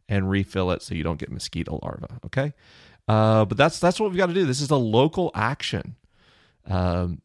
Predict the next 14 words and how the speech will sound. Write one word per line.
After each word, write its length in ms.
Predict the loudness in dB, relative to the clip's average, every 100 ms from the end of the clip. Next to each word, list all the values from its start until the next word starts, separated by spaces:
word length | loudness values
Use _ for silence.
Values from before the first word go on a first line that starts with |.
| -8
bees, 580 | -4 0 2 0 -2 -8 -4
wild 420 | 2 4 2 0
bee 120 | -2
populations 960 | -2 -2 -2 -2 -2 -2 -4 -4 -6 -10
need 680 | -8 -6 -4 -2 -2 -2 -6 -10 _
places 420 | -4 -4 -2 -6
to 180 | -6 -4
live, 540 | 0 2 2 0 -2 _ _ _ _
and 260 | -4 -2
we 260 | 0 -2 -4 -8
keep 580 | -14 -4 -2 -2 -4 -6 -20 _ _ _ _ _ -6
building 380 | -2 0 0
houses 400 | -2 -4 -4 -4
everywhere 560 | -4 -4 -4 -4 -4 -6